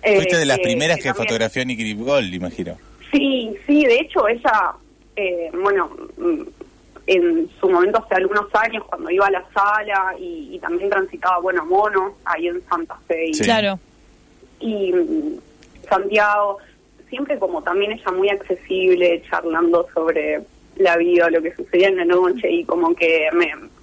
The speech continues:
Speaker 1: me gustó conocerla en, en ese momento y hacerle ese retrato que hoy, eh, guardo muy bien.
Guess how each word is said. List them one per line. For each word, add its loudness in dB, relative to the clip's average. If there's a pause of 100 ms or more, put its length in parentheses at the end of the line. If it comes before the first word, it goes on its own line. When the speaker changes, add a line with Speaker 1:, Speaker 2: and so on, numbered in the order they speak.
(200)
Speaker 1:
me 4
gustó 2
conocerla 0
en, -8 (160)
en 0
ese 0
momento 0
y 0
hacerle -2
ese -10
retrato -2
que -10
hoy, -4 (520)
eh, 2
guardo 0 (500)
muy 0
bien. -2